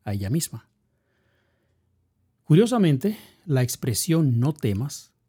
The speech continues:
aparece más de trescientas sesenta y cinco veces en la Biblia. Vamos a dar un giro ahora y ver el miedo como instrumento de manipulación. Tengo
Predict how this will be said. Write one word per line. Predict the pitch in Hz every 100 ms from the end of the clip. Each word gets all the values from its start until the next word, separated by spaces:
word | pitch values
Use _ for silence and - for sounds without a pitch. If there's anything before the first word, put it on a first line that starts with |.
| _ _
aparece | 135 120 120 143 143
más | 131 139
de | 147
trescientas | 131 117 - 165 175 170 156
sesenta | 131 139 117 110
y |
cinco | - 147 143 120
veces | 113 - 123 - - -
en | 104
la | 95
Biblia. | 95 90 82 - _ _ _ _ _ _ _ _ _ _ _ _ _ _ _ _ _ -
Vamos | 175 190
a | 175
dar | 160
un | 135
giro | 147 131
ahora | 120 131 120
y |
ver | 131 165 170 - _
el | 156 127
miedo | 143 190 143 113 135 _ _ _ _ _ _ _
como | 160 147 143
instrumento | 127 - 131 147 190 151
de | 131
manipulación. | 117 110 101 - 98 78 78 _ _ _ _ _ _ _ _ _ _ _ _ _ _ _ _
Tengo | 165 165 165 170 160